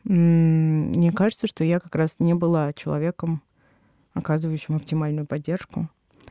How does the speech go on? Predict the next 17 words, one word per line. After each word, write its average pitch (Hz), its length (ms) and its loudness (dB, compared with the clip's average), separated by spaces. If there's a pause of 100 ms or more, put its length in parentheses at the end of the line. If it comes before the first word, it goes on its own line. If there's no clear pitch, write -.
(480)
в 160 320 0
таких 160 300 -4
ситуациях. - 800 -6
И 175 80 2
я 160 160 4
помню 190 520 2 (340)
свою 170 340 0
какую-то 165 680 -2 (300)
идиосинкразию 165 840 0
в - 60 -12
такой 151 260 -4
ситуации - 520 -4
с - 100 -8
одной 151 320 0
из 147 100 -6
моих 151 200 -4
подруг, 156 360 -2